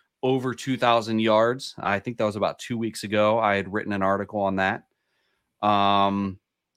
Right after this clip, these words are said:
you know, but with the volume he's getting,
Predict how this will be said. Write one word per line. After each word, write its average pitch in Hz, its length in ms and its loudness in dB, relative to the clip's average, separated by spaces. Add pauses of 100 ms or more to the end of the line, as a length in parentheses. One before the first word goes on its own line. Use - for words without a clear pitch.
(420)
you 127 140 0
know, 127 220 4
but 127 560 6 (920)
with 147 360 0
the 165 100 6
volume 139 420 4
he's 131 200 -4
getting, 143 460 0